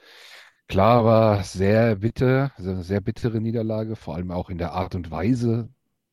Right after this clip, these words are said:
Ist wirklich unschön. Ähm, ich glaub aber trotzdem müssen wir jetzt nicht komplett katastrophisieren.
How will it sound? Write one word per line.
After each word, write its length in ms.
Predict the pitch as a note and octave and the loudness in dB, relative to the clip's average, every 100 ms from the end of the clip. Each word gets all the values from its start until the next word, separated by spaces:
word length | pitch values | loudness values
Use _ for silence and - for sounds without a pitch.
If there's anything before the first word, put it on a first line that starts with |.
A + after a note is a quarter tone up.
| _ | _
Ist 160 | - _ _ | -20 _ _
wirklich 340 | G2+ - G2+ - _ _ | -12 -8 -10 -10 _ _
unschön. 580 | A2+ C3 - B2 A#2 A#2 - _ _ - _ _ _ _ _ _ _ _ _ | -6 -6 -4 -2 -2 -4 -10 _ _ -20 _ _ _ _ _ _ _ _ _
Ähm, 560 | G2+ G2 G2 G2 F#2+ F2+ _ _ _ - | 0 0 0 -2 -4 -10 _ _ _ -6
ich 140 | - | -2
glaub 240 | - F#2 | 0 0
aber 220 | A#2 F#2+ F2 | 0 0 -2
trotzdem 380 | F#2+ - G2+ | -4 -2 -2
müssen 240 | F2+ F#2 G2+ | -2 -4 -4
wir 80 | F#2 | -4
jetzt 180 | F#2 | -4
nicht 160 | G2+ - | -8 -6
komplett 420 | G2 D#2 G2+ G#2 | -6 -4 -4 -6
katastrophisieren. 1500 | - - F#2 F#2 - F#2 - F2 E2 F2 B2 B2 A#2 A2+ G#2 | -8 -8 -6 -8 -8 -10 -10 -12 -8 0 0 2 0 -2 -6